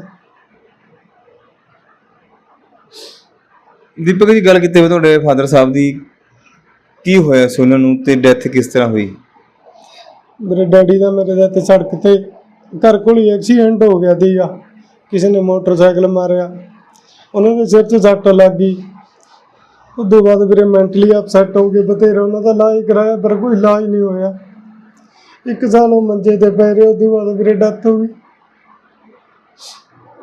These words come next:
Speaker 1: ਤਾਂ ਇਸ ਦੌਰਾਨ ਫਿਰ ਕਿਸੇ ਰਿਸ਼ਤੇਦਾਰ ਨੇ, ਭੈਣ ਭਾਈ ਨੇ, ਕਿਉਂਕਿ ਨਾਨਕਿਆਂ ਚੋਂ, ਦਾਦਕਿਆਂ ਚੋਂ ਕੋਈ ਹੈਲਪ ਕਰਦੇ ਨੇ ਜੀ? ਕੋਈ ਪਤਾ ਲੈਣਾ ਹੁੰਦਾ ਗਾ?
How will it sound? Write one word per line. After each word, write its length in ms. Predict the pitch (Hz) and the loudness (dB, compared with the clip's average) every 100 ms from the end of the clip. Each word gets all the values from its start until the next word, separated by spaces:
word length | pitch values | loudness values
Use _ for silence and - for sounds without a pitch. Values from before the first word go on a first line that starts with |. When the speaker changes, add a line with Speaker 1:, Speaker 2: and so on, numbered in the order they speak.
| _ _ _ _ _ _ | _ _ _ _ _ _
Speaker 1:
ਤਾਂ 240 | 175 175 175 175 | -6 -4 -4 -6
ਇਸ 200 | 170 147 | -6 0
ਦੌਰਾਨ 360 | 151 147 143 139 | 2 2 0 0
ਫਿਰ 160 | 147 131 | -2 0
ਕਿਸੇ 300 | 147 143 143 | -2 2 2
ਰਿਸ਼ਤੇਦਾਰ 640 | 135 135 143 127 120 113 | 0 -2 0 2 0 0
ਨੇ, 220 | 113 113 | -2 -4
ਭੈਣ 340 | 110 131 123 110 | -4 -4 -4 -2
ਭਾਈ 240 | 123 117 | -2 -2
ਨੇ, 220 | 110 110 | -2 -6
ਕਿਉਂਕਿ 220 | 107 117 | -6 -4
ਨਾਨਕਿਆਂ 440 | 117 117 113 110 110 | -2 -2 -4 -4 -4
ਚੋਂ, 200 | 113 107 | -4 -2
ਦਾਦਕਿਆਂ 440 | 113 110 101 110 | -2 -2 -4 -6
ਚੋਂ 280 | 104 110 110 | -6 -6 -6
ਕੋਈ 240 | 107 127 117 | -4 -4 -2
ਹੈਲਪ 220 | 113 98 | -4 -4
ਕਰਦੇ 280 | 107 110 113 | -6 -4 -2
ਨੇ 160 | 127 123 | -2 -4
ਜੀ? 140 | 120 - _ - | -8 -16 _ -12
ਕੋਈ 100 | 113 | -8
ਪਤਾ 240 | 117 117 | -4 -2
ਲੈਣਾ 160 | 113 113 | -2 -2
ਹੁੰਦਾ 160 | 123 | -4
ਗਾ? 280 | 123 113 - | -4 -6 -10